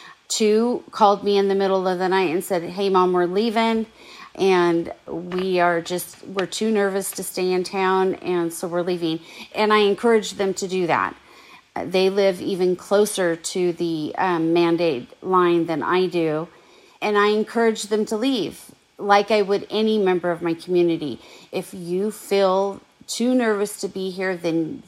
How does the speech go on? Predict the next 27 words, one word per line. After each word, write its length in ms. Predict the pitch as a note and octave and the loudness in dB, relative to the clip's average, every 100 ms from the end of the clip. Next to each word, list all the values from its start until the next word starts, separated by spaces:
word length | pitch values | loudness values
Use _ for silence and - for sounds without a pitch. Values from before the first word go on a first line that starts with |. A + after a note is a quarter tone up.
| - | -6
and 200 | F#3 E3+ | -2 0
you 100 | F3 | 0
have 180 | G3 F#3 | -2 -4
the 60 | |
means 400 | F3+ F#3 F#3+ F#3 | 0 2 0 -2
to 120 | - F3 | -10 -8
do 220 | F#3 F3+ | -6 -8
so, 380 | - E3+ D#3 D3+ - - _ | -4 -2 -2 -4 -18 -20 _
you 120 | E3+ F3 | -4 -4
should 260 | - E3 | -4 -6
leave 300 | E3 E3 E3 | -2 0 0
as 100 | D#3+ | -4
soon 260 | - E3+ D3+ | -4 -4 -4
as 140 | D3+ | -6
possible. 680 | - C#2+ - D2 - A#1 - _ - - - - | -8 -8 -8 -12 -10 -10 -12 _ -20 -20 -10 -2
There's 220 | F3 F3+ | -2 0
no 200 | G3 G#3+ | 0 2
need 480 | G3+ G3 F#3+ F3 - | 0 2 2 2 -2
to 120 | F3 | -10
stay 280 | - F#3 F#3 | -6 -2 0
in 140 | F#3 | 0
the 80 | F3 | -2
community 840 | - F#3+ F#3 F3+ E3+ E3+ E3 D#3 | -4 -2 0 2 0 0 -4 -4
and 200 | - E3+ | -4 -4
just 240 | F3 E3 - | -4 -8 -6
be 340 | E3 D#3+ D3 - | -4 -4 -6 -6
upset 720 | F3+ - - E3 C3+ C3 | -6 -6 2 4 2 -4